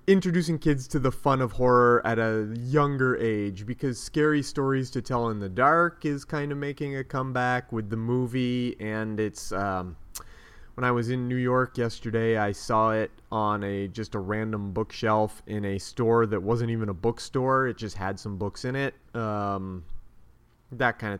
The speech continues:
so, uh, Are You Afraid of the Dark coming back? Fine. Yep. I don't know how well horror is going to work with <clears throat> kids who are growing up in a world that's a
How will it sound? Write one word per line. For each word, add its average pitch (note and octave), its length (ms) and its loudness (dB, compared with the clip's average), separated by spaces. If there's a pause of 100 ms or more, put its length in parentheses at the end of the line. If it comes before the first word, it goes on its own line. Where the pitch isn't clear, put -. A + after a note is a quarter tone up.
(120)
so, B2 340 2 (160)
uh, A2+ 640 2
Are - 160 -2
You D#3 160 2
Afraid D3+ 340 2
of D3 60 -2
the C3+ 80 -4
Dark D3 360 0
coming G#3 280 -4
back? G3+ 360 -6 (200)
Fine. E3 400 2 (680)
Yep. F3+ 200 2 (1500)
I D3+ 100 4
don't C#3 180 4
know C#3 180 4
how C3+ 240 6
well B2+ 360 6
horror C3 760 6
is A2 160 0
going A2+ 320 0
to A#2 120 -4
work A2+ 420 2
with A#2+ 280 2
<clears throat> - 0 -
kids A#2 360 4
who A#2+ 120 2
are A#2 140 6
growing A2+ 460 2
up A2 200 0
in G#2 80 2
a G2+ 60 -2
world A2 400 4
that's A2 180 2
a G2+ 300 2